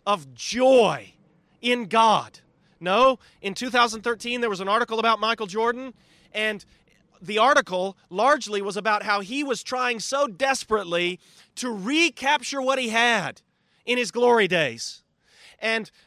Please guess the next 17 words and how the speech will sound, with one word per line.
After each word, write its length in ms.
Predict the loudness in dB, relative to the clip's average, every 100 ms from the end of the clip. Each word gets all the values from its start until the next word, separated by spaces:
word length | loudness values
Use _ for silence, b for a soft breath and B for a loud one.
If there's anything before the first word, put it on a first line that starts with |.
| b
the 80 | -6
glory 540 | 0 4 6 4 2
was 180 | -2 -6
gone, 800 | 0 4 6 6 4 2 -2 -10 _ _ _ _ _
and 160 | -4 -4
he 220 | -2 -4
was 180 | -4 -4
left 340 | 0 0 0 -12 _
empty. 800 | -2 -2 -2 -2 0 0 -6 _ _ _ _ _ _ _ _ _ _ _
And 160 | -6 -4
he, 160 | -4 -6
and 100 | -6
he, 140 | -6 -8 _
he 140 | _ -2
has 260 | -2 -4
trouble 380 | -10 -2 0 0
sleeping. 720 | -4 -8 -2 -2 0 -2 -2